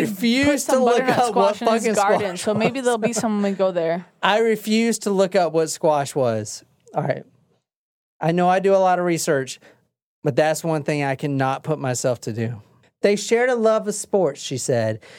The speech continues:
Speaker 1: "and bonded on his school camping trips in New England." Let's talk a little bit about the trial. Now, the murder trial of Thomas Gilbert Junior came down to one item,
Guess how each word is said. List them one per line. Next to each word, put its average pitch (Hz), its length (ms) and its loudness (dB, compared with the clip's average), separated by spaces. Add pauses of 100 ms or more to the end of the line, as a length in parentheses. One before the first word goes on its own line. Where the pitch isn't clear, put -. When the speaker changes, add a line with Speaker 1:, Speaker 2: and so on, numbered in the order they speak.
(180)
Speaker 1:
"and 180 280 -2
bonded 214 640 2
on 180 180 0
his 170 180 -2
school 202 300 0
camping 175 460 -2
trips 151 360 -2
in 135 200 -2
New 143 180 0
England." 107 540 -4 (340)
Let's 214 240 2
talk 220 200 0
a 202 100 4
little 190 220 0
bit 175 140 2
about 151 180 2
the 131 80 -10
trial. 117 340 -2 (280)
Now, 214 160 2
the 208 100 0
murder 233 380 0
trial 185 460 2
of 139 100 -8
Thomas 190 480 -2
Gilbert 165 400 2
Junior 131 540 -2
came 156 360 -2
down 139 380 -2
to 135 180 -6
one 151 720 -2
item, 113 640 -4